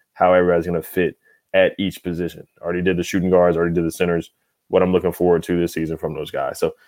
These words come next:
we're gonna start off with Rui. Um, just a quick, just a quick, t-, quickly touch on or talk about Denny.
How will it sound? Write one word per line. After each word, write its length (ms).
we're 100
gonna 120
start 180
off 200
with 100
Rui. 380
Um, 380
just 160
a 100
quick, 340
just 240
a 100
quick, 220
t-, 100
quickly 420
touch 280
on 400
or 140
talk 160
about 220
Denny. 340